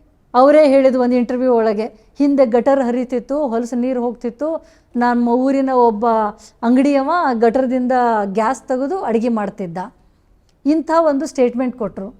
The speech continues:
ಆದರೆ ಅದಕ್ಕೆ ಯಾರೂ ನಗಲಿಲ್ಲ, ಅದಕ್ಕೂ ಏನೋ ಒಂದು ಅಪ್ರಿಷಿಯೇಟ್ ಮಾಡಿದರು. ಇನ್ನು ಇದಕ್ಕಿಂತ ದೊಡ್ಡದೊಂದು ಅಂತಂದರೆ, ಈಗ ಪಾಕಿಸ್ತಾನದ ಮೇಲೆ ಏರ್ ಸ್ಟ್ರೈಕ್ ಆದಾಗ ನಾನೇ ಅವ್ರಿಗೆ ಹೇಳಿದೆ, "ಮೋಡ ಆದಾಗ ಹೋಗ್ರಿ, ಭಾರಿ ಮೋಡ ತುಂಬಿದಾಗ, ಆವಾಗ ನೀವು ರಾಡಾರ್ದಾಗ ಸಿಗೋದಿಲ್ಲ" ಅಂತ.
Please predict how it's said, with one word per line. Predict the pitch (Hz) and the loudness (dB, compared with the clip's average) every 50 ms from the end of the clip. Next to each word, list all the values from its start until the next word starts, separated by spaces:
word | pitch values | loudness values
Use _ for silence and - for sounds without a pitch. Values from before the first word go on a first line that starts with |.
| _ - | _ -4
ಆದರೆ | 262 262 269 254 302 294 | -2 -2 0 2 2 0
ಅದಕ್ಕೆ | 277 302 - 277 | 0 0 -4 -4
ಯಾರೂ | 240 233 254 294 | -4 -2 -2 -2
ನಗಲಿಲ್ಲ, | 277 240 220 208 226 233 254 240 226 196 185 - - _ _ _ _ - | -4 -4 -4 -4 -4 -4 -2 -2 -4 -6 -6 -8 -14 _ _ _ _ -6
ಅದಕ್ಕೂ | 220 214 208 247 - 320 339 349 | -4 -2 -2 -2 0 0 0 0
ಏನೋ | 330 330 320 330 | 0 0 0 0
ಒಂದು | 320 311 294 285 | 0 0 0 0
ಅಪ್ರಿಷಿಯೇಟ್ | 247 254 269 254 - 262 247 233 - 226 | -2 -2 -6 -6 -4 -4 -6 -6 -6 -8
ಮಾಡಿದರು. | 214 196 180 180 180 180 190 185 _ _ _ _ _ _ _ - | -8 -8 -8 -10 -10 -12 -14 -16 _ _ _ _ _ _ _ 0
ಇನ್ನು | 311 330 330 330 339 349 370 370 349 - _ _ _ - | 0 2 2 0 0 -2 -4 -6 -10 -14 _ _ _ -6
ಇದಕ್ಕಿಂತ | 226 220 233 285 - 339 339 339 - 359 330 285 | -2 0 0 0 2 0 0 2 4 4 4 4
ದೊಡ್ಡದೊಂದು | 320 320 311 294 294 311 311 302 294 302 302 | 4 2 0 0 0 0 0 0 0 0 0
ಅಂತಂದರೆ, | 294 285 254 302 285 277 302 339 370 370 - _ _ _ _ - 226 | 0 0 0 -2 -4 -2 0 -2 -2 -4 -6 _ _ _ _ -6 -6
ಈಗ | |
ಪಾಕಿಸ್ತಾನದ | 226 226 269 254 240 285 269 - - 285 277 277 262 | -4 -2 -2 -2 -2 -4 -6 -4 -4 -2 -2 -2 -2
ಮೇಲೆ | 254 254 247 247 254 240 | -2 0 0 0 2 2
ಏರ್ | 226 226 247 240 | 0 0 0 -2
ಸ್ಟ್ರೈಕ್ | 226 - 269 247 247 240 247 | -6 -6 -4 -4 -4 -2 -4
ಆದಾಗ | 220 214 214 214 208 233 285 330 330 _ _ _ _ - - - | -4 -2 -4 -4 -4 -4 -6 -6 -8 _ _ _ _ -12 -6 -4
ನಾನೇ | 214 220 233 254 285 311 | 0 0 0 2 2 4
ಅವ್ರಿಗೆ | 311 285 269 269 269 240 | 4 6 6 4 4 0
ಹೇಳಿದೆ, | 175 185 226 233 269 277 226 240 247 294 349 339 - _ _ _ _ - 220 | 0 0 2 2 2 2 0 0 -2 -2 -2 -4 -8 _ _ _ _ -4 0
"ಮೋಡ | 214 240 277 311 339 339 349 | 2 4 6 6 6 6 6
ಆದಾಗ | 320 311 269 302 302 277 | 4 4 2 2 0 2
ಹೋಗ್ರಿ, | 254 269 269 233 226 233 254 302 | 2 2 2 2 0 -2 -2 -4
ಭಾರಿ | 320 233 208 202 220 226 262 285 | -4 -6 -6 -4 -2 -2 -2 -2
ಮೋಡ | 285 226 226 240 262 262 | -2 -2 -2 0 0 -2
ತುಂಬಿದಾಗ, | 254 262 262 247 233 262 233 240 220 208 196 226 294 359 381 _ _ _ _ _ - | -2 -2 -4 -6 -4 -4 -4 -4 -6 -6 -6 -8 -8 -8 -12 _ _ _ _ _ 0
ಆವಾಗ | 247 233 254 285 302 311 311 | 0 2 2 2 2 2 0
ನೀವು | 294 302 294 262 | 0 2 2 4
ರಾಡಾರ್ದಾಗ | 233 220 226 247 294 311 311 302 294 277 | 4 4 2 2 2 2 2 2 0 -2
ಸಿಗೋದಿಲ್ಲ" | - - 240 208 233 262 226 254 233 226 226 | -2 -6 -6 -4 -4 -4 -2 -2 -2 -2 -2
ಅಂತ. | 208 190 175 175 165 - | -4 -4 -6 -8 -10 -14